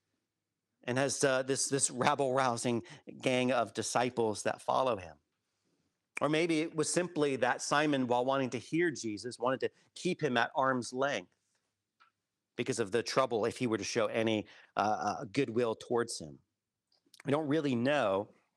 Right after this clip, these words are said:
but Jesus uses that as a picture to show how Simon seems to have failed to understand who it is that's in his presence today. And then he moves on to forgiveness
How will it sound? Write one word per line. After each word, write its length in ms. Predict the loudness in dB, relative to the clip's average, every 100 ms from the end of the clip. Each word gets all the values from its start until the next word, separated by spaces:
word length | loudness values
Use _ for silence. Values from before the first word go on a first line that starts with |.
| _ _ _ _ -20 -4
but 280 | 0 0 -2
Jesus 360 | -2 0 0
uses 340 | 0 0 0 0
that 180 | 0 0
as 120 | -2
a 60 |
picture 560 | -4 -6 -6 -4 -4 -6 _ _ _ _ _ _ _ _ _ _ _ _ _ _ -4
to 60 |
show 240 | 0 2 2
how 140 | 2
Simon 420 | 0 2 2 2
seems 300 | 0 -2 -2
to 100 | -4
have 180 | -2 -4
failed 520 | -2 0 2 2 -2
to 120 | -6
understand 720 | -4 -4 -6 -4 -2 0 0 -4 _ _ -2
who 140 | 0
it 80 | 2
is 160 | 0
that's 200 | -2 -6
in 120 | -6 -6
his 160 | -10
presence 480 | -10 -10 -10 -14 -18
today. 260 | -14 -14 -14 _ _ _ _ _ _ _ _ _ _ _ _ _ _ -20 -20 -20 _ _ _ _ -2
And 80 | 0
then 100 | 2
he 60 | 2
moves 220 | 2 2
on 160 | 0
to 160 | 0 -4
forgiveness 960 | -2 -2 0 0 0 0 0 -2 -4